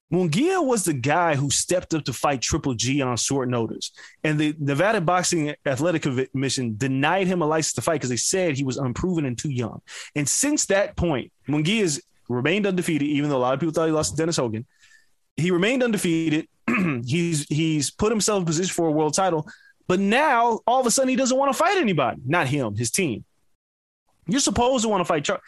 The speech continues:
if you were gonna step up to fight Triple G,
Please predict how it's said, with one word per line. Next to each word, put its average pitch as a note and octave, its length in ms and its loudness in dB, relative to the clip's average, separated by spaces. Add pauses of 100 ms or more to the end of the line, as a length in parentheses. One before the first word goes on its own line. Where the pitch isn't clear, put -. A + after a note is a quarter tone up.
(200)
if D#3+ 160 0
you C#4 100 4
were F#4 80 4
gonna E4 140 2
step A#3 280 -2
up G3 140 -4
to F3 100 -2
fight F#3+ 400 0
Triple F#3+ 280 0
G, A3+ 400 -2